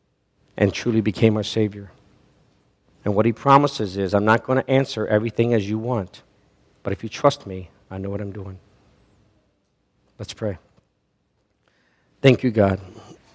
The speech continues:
<clears throat> for placing me in situations where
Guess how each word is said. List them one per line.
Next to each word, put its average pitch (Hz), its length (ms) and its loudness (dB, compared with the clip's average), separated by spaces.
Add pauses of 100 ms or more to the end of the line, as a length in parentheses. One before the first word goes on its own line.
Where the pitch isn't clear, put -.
(120)
<clears throat> - 40 0 (320)
for 110 400 -2
placing 127 680 2 (220)
me 123 380 4
in 104 100 -4
situations 110 920 0
where 104 400 4